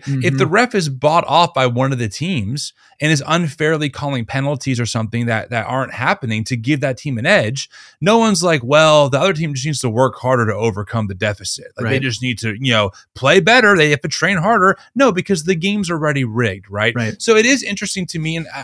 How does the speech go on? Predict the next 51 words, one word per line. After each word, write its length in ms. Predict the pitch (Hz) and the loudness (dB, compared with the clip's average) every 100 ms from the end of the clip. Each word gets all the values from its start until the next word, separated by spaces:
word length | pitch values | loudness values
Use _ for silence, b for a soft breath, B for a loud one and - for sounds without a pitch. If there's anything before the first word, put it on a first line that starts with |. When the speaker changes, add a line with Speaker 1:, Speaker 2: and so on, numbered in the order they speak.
| 131 | -2
Speaker 1:
I'm, 260 | 180 165 - | -2 -2 -6
I'm 320 | 147 165 170 | -2 -2 -2
someone 540 | 135 - 156 151 143 123 | -4 -4 -2 -2 -4 -6
similar 320 | - 156 151 131 | -8 -6 -6 -6
to 100 | 131 | -4
you, 140 | 156 | -2
Andrew, 260 | 135 127 123 | 0 -2 -2
in 40 | |
the 60 | 120 | -4
sense 280 | - 127 127 | -4 -4 -4
of, 140 | 113 | -4
like, 280 | 120 117 - b b - | -2 -4 -6 b b -2
I 140 | 127 | 2
grew 180 | 127 127 | 4 2
up, 140 | 123 _ | 0 _
you 120 | 123 | -6
know, 40 | 101 | -4
white 180 | 110 113 | -2 -2
evangelical, 640 | 101 110 202 214 208 175 | -4 -2 -2 0 0 0
and, 140 | 113 | -2
and 160 | 104 110 | -6 -4
my 340 | 110 123 123 - | -2 0 0 -4
awakening, 500 | 107 107 160 131 120 | -8 -4 -6 -4 -6
so 120 | - 107 | -4 -6
to 80 | |
speak, 300 | 101 - 120 | -6 -6 -8
came 220 | - 123 113 | -4 -4 -2
much 200 | 113 117 | -4 -6
later 220 | 110 107 | -8 -6
on 120 | 104 | -6
in 60 | 101 | -6
my 100 | 98 | -6
life. 340 | 147 180 156 | -2 -2 -2
But 220 | - 143 - _ _ _ _ _ _ _ | 2 0 0 _ _ _ _ _ _ _
as 180 | 214 226 | -4 0
I 100 | 202 | 0
thought 260 | 170 180 240 | 0 -2 -2
about 260 | 185 170 | -2 -2
it, 20 | 160 | 0
I'm 160 | 165 | -2
like, 140 | 160 - | -6 -8
"Wait, 500 | 135 147 120 98 _ _ - | -8 -4 -2 -4 _ _ -18
the, 300 | 151 175 165 | -2 0 2
the 180 | 180 | 2
wealth 380 | 175 220 262 220 | 2 2 2 -2
gap 380 | 180 156 151 - | -2 0 0 -2
between 460 | 143 - 147 135 113 | -8 -6 -4 -2 -2
white 260 | 123 147 | 0 0
and 100 | 131 | 0
black 200 | 127 127 | -2 -2
America 580 | 120 117 120 110 110 101 | -2 -2 -2 -2 -4 -4